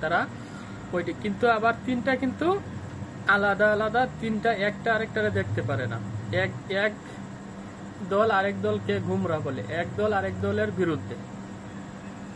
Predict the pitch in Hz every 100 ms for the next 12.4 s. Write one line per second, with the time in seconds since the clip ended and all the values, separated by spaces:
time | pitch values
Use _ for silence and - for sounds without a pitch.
0 | - - - - - 180 175 165 - -
1 | - - - - - - - - - -
2 | - - - - - - - - - -
3 | - - - - - - - - - -
4 | - - 196 196 226 220 214 214 294 320
5 | - - - - - - 190 175 190 202
6 | 202 185 185 175 170 196 - - - -
7 | - - - - - 190 220 208 196 190
8 | 190 170 - - 147 131 - 139 - 135
9 | - - - - - - - 185 180 175
10 | 190 180 180 180 180 190 - - - 175
11 | 170 165 175 180 170 170 165 170 160 139
12 | 147 135 127